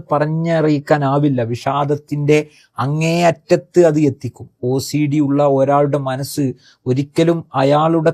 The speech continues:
കയ്യിൽ നിൽക്കില്ല. അതായത് മറ്റൊരാൾ നമ്മുടെ മനസ്സ് നിയന്ത്രിക്കുന്നത് പോലെയുള്ള ഒരു അവസ്ഥയാണ്. ഉത്കണ്ഠ കൂടുമ്പോൾ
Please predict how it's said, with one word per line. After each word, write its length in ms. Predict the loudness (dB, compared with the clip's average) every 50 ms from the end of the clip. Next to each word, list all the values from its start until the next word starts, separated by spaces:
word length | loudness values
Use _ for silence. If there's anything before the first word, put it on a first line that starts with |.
| -2 0 0
കയ്യിൽ 420 | 2 2 2 2 2 2 2 2
നിൽക്കില്ല. 800 | 0 0 0 -2 -2 -4 -4 -2 0 2 4 4 4 4 2 -2 _ _ _ _ _ -8 -6
അതായത് 440 | -2 0 2 4 4 4 2 0 -2
മറ്റൊരാൾ 560 | -2 -2 -4 -4 -4 0 2 4 4 4 2
നമ്മുടെ 320 | 0 -4 -4 -2 -2 -2
മനസ്സ് 440 | -2 -2 -4 -4 -6 -6 -4 -4 -4
നിയന്ത്രിക്കുന്നത് 760 | -2 -2 -2 -2 -2 -2 0 -2 -2 -2 -4 -6 -4 -2 -2 -4
പോലെയുള്ള 480 | -2 0 0 2 2 2 0 0 0
ഒരു 80 | 0 0
അവസ്ഥയാണ്. 560 | -2 -4 -6 -12 _ -6 -4 -4 -4 -6 -10 -6
ഉത്കണ്ഠ 480 | -4 -2 -2 0 0 -2 -2 -2 -2 -2
കൂടുമ്പോൾ 640 | -4 -2 -2 -4 -2 -2 0 2 2 4 2 2